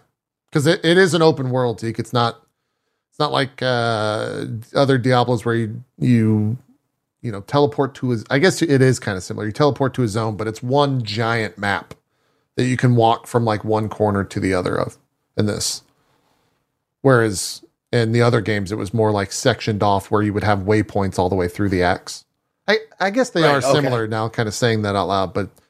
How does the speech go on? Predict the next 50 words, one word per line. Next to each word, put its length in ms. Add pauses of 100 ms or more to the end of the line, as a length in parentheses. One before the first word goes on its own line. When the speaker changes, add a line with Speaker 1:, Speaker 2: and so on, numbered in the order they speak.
(420)
Speaker 1:
similar, 340
it's 180
same, 240
same, 300
but 160
different. 340 (160)
Let's 120
go 120
with 120
that. 280
<laughs> 1300 (300)
And 100
how 100 (120)
they're 240
Speaker 2:
Yeah, 120
Speaker 1:
handling 220
Speaker 2:
is 80
Speaker 1:
the 60
Speaker 2:
it, 40
Speaker 1:
open 80
Speaker 2:
but 140
Speaker 1:
world. 140
Speaker 2:
is 160
it 100
like, 500
like, 300
you 160
could, 240
you 160
could 300
walk, 320
but 100
if, 240
if 160
you 140
walk 240
too 100
far, 240
you 120
find 220
yourself 360
in 60
a 260 (100)
way, 360
a 260
place 240
you're 120
way 260
underleveled 600
for? 300